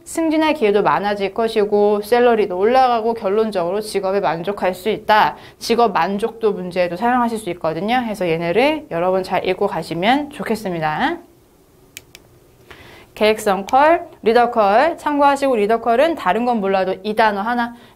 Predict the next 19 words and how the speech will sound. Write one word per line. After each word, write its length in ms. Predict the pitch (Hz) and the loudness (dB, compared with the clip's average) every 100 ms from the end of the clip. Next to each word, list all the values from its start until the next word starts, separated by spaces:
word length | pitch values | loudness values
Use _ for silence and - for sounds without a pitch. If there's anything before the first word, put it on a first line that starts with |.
| - | -2
리더가 320 | 220 247 240 | 2 4 4
좀 120 | 247 | 0
잘났어요. 800 | 240 202 220 233 233 180 180 - | -2 2 2 2 0 -2 -2 -6
어떤 260 | - 220 208 | -6 -2 0
좋은 260 | 220 226 | 2 0
퀄리피케이션 640 | 233 285 285 254 220 208 | 0 0 0 0 -2 -2
갖고 260 | 202 170 185 | -4 -4 -4
있어요. 280 | 180 175 160 | -4 -4 -6
그럼 220 | 170 170 170 | -4 -6 -4
다른 480 | - 165 180 180 - | -4 -4 -4 -8 -10
팀원들이, 800 | - 359 320 233 170 160 311 359 - - - | -2 2 4 2 0 0 0 -2 -14 -20 -4
팀 180 | 339 | 0
멤버스가 640 | 302 226 185 180 180 214 233 | 0 0 0 0 0 0 0
그걸 420 | 202 202 196 196 | -2 2 2 0
배울 260 | 190 202 | -2 0
수 140 | 214 226 | 0 0
있고 460 | 226 226 311 392 - - | -2 0 2 2 -2 -12
그럼 180 | - 220 | -4 -2
전반적인 560 | 208 196 214 196 196 | -2 -2 -2 0 0